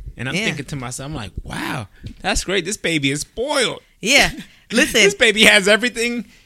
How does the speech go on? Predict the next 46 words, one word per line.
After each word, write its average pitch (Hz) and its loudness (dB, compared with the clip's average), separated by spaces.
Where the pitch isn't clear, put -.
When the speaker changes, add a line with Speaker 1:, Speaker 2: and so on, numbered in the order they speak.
Speaker 1:
he 254 2
needs 247 0
because 185 -2
we 170 -2
know 170 2
now 131 0
it's, - -20
it's - -4
a 135 -4
boy. 113 -8
Speaker 2:
Yeah. 180 -4
Speaker 1:
And 135 -8
so 151 -4
I'm 160 -6
thinking, 131 -4
uh, 117 -10
I'm 147 -14
like, 123 -16
"Wow, 233 -16
like, 143 -20
Speaker 2:
Yeah. 185 -6
Speaker 1:
you 185 -10
got 147 -4
it. 156 -6
You 180 -6
got - -2
it." - 4
Speaker 2:
Listen, 208 4
Speaker 1:
There's 185 6
Speaker 2:
today, 214 10
Speaker 1:
nothing 240 10
to 247 4
be 226 2
Speaker 2:
Mom, 226 8
Speaker 1:
worried 277 6
about. 170 0
Speaker 2:
I 208 4
was, 254 -2
like, 240 2
stressing 214 2
'cause 196 0
I 180 2
needed, 196 -2
like, 175 0
baby 170 4
hangers. 143 0